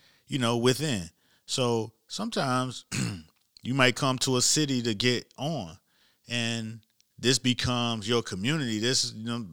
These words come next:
you don't have no neighborhood to go to 'cause you're not even from around here. You know what I mean? So this is where you go to see your folks, you know what I mean? And then it's just like somebody working a job,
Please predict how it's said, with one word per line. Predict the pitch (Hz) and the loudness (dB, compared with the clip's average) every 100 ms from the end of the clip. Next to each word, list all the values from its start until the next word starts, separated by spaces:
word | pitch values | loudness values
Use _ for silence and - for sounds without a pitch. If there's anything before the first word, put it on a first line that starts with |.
| 76 | -12
you | 90 | -4
don't | 127 127 | 0 4
have | 139 175 | 6 6
no | 170 135 | 4 4
neighborhood | 131 156 143 127 120 | 4 2 2 2 2
to | 113 | 2
go | 120 120 | 0 0
to | - 135 | 0 -2
'cause | 131 123 | -2 -4
you're | 135 | -2
not | 135 | -2
even | 135 120 | -2 -4
from | - 147 143 | -4 -4 -4
around | 165 151 | -2 -2
here. | 110 87 - - _ - | -4 -6 -12 -20 _ -8
You | 104 | -4
know | 120 | 0
what | 127 | 0
I | 131 | 0
mean? | 123 | 2
So | 127 113 110 - - _ | 2 2 0 -4 -16 _
this | - 135 | -6 -2
is | 131 | 2
where | 120 | 2
you | 117 104 | 2 -2
go | 110 135 120 107 _ _ _ | 2 4 4 -2 _ _ _
to | 104 | 0
see | - 123 | 2 2
your | 104 | 0
folks, | 92 123 123 - - - _ _ | -2 2 2 2 -4 -4 _ _
you | 95 | -8
know | 101 | -6
what | 104 | -2
I | |
mean? | 113 113 110 - _ _ - | -2 -2 -4 -10 _ _ -12
And | 98 | -8
then | 98 101 98 98 - _ _ _ | -6 -6 -8 -10 -16 _ _ _
it's | 113 | -2
just | 139 143 | 2 6
like | 123 117 | 6 4
somebody | 135 123 113 | 4 4 2
working | 104 117 107 | 2 0 -2
a | 95 | -4
job, | 107 117 123 117 107 | 0 4 4 4 0